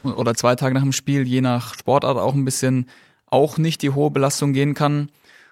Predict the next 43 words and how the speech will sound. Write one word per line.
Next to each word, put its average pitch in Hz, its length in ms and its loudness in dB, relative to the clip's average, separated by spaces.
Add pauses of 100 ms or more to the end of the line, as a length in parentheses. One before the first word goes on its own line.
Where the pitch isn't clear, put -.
(140)
Und 131 120 0
da 127 80 2
gibt 131 260 -6
auch, 127 160 0
vor - 160 -2
allem 127 140 2
wenn 127 100 2
man 127 160 2
mal 120 340 0
in 131 140 -2
die 127 60 0
Literatur 127 500 -2
schaut, 127 280 -2
gibt's - 180 -6
da 131 80 0
schon 123 160 -2
viel, 131 420 -2
genug 139 300 0
Untersuchungen, 139 880 0 (340)
die 131 360 0 (380)
vor 117 140 2
allem 131 140 2
im 123 40 -4
Fußball 139 380 -2
zum 131 140 -2
Beispiel, 120 580 -2
aus 123 140 -8
dem 131 160 0
Bereich 117 260 -2
kenn 117 140 -2
ich 135 120 -4
mich 135 140 0
jetzt 131 140 -4
eben 120 180 0
aus, 120 300 -2 (1040)
die 127 220 0
zwei 131 240 2
Tage 139 260 0
nach 131 80 2
dem 135 80 0
Spiel 143 280 -2
sehr 131 200 2
genau 131 580 0